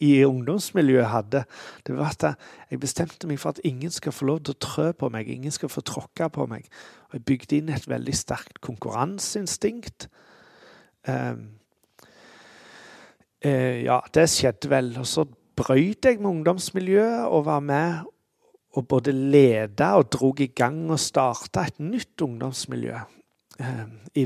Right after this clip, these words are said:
Verdalen på Klepp da, Bore. Eh, og det, eh, ungdomsmiljøet, det liksom skulle være et alternativ til det, det etablerte ungdomsmiljøet.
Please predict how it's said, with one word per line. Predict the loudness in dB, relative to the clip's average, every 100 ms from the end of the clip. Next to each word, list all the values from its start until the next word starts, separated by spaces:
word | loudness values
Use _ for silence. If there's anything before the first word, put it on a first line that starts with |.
| 0
Verdalen | -4 -4 -4 -4 -4 -8 -16 -20 -20 -16
på | -8 -8 -8 -6
Klepp | -8 -8 -12 -16 -14
da, | -12 -14 _ -4
Bore. | -4 -4 -8 -6 -6 -10 _ -20 -20 -20 -20 -20 -20 _
Eh, | -8 -6 -6 -10 -18 _ -6
og | 0
det, | 4 4 2 -4 -14 _ _ -16
eh, | -12 -10 -6
ungdomsmiljøet, | -6 -2 -4 -4 -2 2 4 4
det | 4 0
liksom | -2 -6 -8
skulle | -6 -2 0
være | 2
et | 0
alternativ | 2 4 4 4 2 0 0 0 0
til | 0
det, | 2
det | 0 2
etablerte | 2 4 2 2 -2 2 2 2 -2
ungdomsmiljøet. | -2 -4 -8 -8 -6 -4 -6 -8